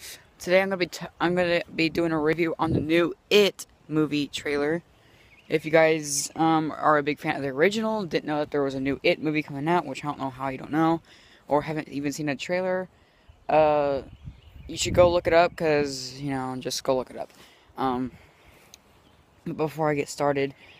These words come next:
I wanna talk to you about, um, huh, looks like there's a storm moving in. Apparently there's a storm moving in.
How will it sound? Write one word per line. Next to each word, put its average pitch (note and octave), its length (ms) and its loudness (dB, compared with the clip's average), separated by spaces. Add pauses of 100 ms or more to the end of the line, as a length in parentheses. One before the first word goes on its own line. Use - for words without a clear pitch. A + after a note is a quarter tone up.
(160)
I C#3 60 0
wanna C#3+ 300 0
talk - 320 -10
to - 120 -12
you C#3 80 0
about, C3 340 0
um, B2+ 460 -2 (1600)
huh, D3+ 180 -6 (240)
looks C#3 180 -8
like D3 80 -10
there's C3+ 160 -6
a A#2+ 60 -10
storm B3+ 320 -8
moving B2+ 280 -8
in. B2+ 240 -6 (640)
Apparently C#3+ 280 -4
there's A#2 140 -6
a - 40 -10
storm C#3 300 -2
moving B2 280 -8
in. C3 240 -10